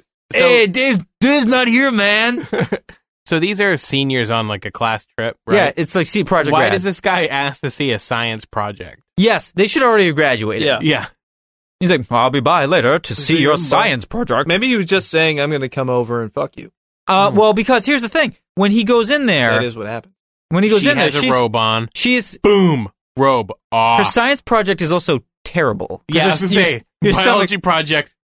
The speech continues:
Speaker 2: you failed.
Speaker 1: C plus. <laughs>
Speaker 2: Her stomach, your
Speaker 3: Yeah.
Speaker 2: stomach is not behind your belly button. Those are your intestines.
Speaker 3: Yes, your heart is not over in your armpit.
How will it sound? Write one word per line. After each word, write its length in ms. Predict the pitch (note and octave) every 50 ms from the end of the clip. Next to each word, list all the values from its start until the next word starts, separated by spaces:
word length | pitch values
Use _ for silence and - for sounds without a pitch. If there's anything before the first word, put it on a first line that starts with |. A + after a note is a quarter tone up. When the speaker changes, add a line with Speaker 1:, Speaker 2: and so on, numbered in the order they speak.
| -
Speaker 2:
you 100 | F3+ G3 F#3+
failed. 420 | - F3+ D3+ B2+ A2 G2+ G2 - -
Speaker 1:
C 160 | - F#3 F3
plus. 440 | - - G#2+ G2+ - - - - -
<laughs> 60 | -
Speaker 2:
Her 100 | A3 G#3+
stomach, 340 | G#3 - B3+ B3 B3+ A#3+ G#3
your 80 | G#3 F#3+
Speaker 3:
Yeah. 60 | C3
Speaker 2:
stomach 240 | G#2+ B3 A#3 A#3 F#3+
is 100 | G3 D#3+
not 160 | E3+ F#3+ F#3 F3+
behind 260 | F#3+ D#3+ E3+ E3+ D#3+
your 60 | D3
belly 200 | C3 C#3 B2 A#2+ A2+
button. 300 | A2 A2+ A2 G#2 G#2 G#2
Those 260 | A#2+ C3 D#3+ F#3 G#3
are 100 | A#3+ G#3+
your 240 | G3 F#3 F3 F3 D#3+
intestines. 480 | C#3+ A#2 - B2 G2+ C3+ C#3 B2 G2+ G2
Speaker 3:
Yes, 100 | A#2 D#3+
your 160 | E3 F3+ F#3
heart 220 | F3 F#3 F#3 F#3 E3
is 100 | D#3 C#3
not 180 | D#3+ D#3+ D3+ C#3+
over 160 | C#3 C3 C3+
in 80 | B2+ B2
your 100 | A#2 A#2
armpit. 320 | - - - - - -